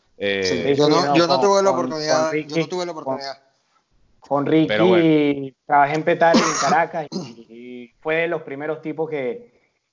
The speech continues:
Speaker 3: que me ayudó cuando comencé en el fútbol, me acuerdo, en el, en el agosto del dos mil once, eh, ya tenía bastante tiempo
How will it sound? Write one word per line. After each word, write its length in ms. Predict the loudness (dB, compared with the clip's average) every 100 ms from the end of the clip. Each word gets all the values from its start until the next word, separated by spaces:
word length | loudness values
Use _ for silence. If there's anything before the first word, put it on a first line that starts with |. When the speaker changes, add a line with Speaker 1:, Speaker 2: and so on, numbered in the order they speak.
| _ _
Speaker 3:
que 160 | -12 -10
me 180 | -6 -6
ayudó 380 | -4 -4 -4
cuando 260 | -4 -4 -4
comencé 340 | -6 -8 -8
en 60 | -6
el 80 | -4
fútbol, 300 | 0 2 0
me 80 | -2
acuerdo, 340 | 0 0 0
en 120 | -4
el, 280 | -8 -10 -12
en 140 | -14
el 160 | -12 -6
agosto 340 | -2 -2 0
del 120 | 0 0
dos 120 | -2
mil 180 | -2 2
once, 800 | 2 0 0 -2 -2 -14 _ _ _ _ _ -12
eh, 840 | -8 -6 -6 -6 -8 -10 -14 -18 -20 _ -8
ya 160 | -6 -4
tenía 340 | -2 2 2
bastante 420 | 2 0 -2 0
tiempo 720 | 0 -2 0 2 2 -2 -10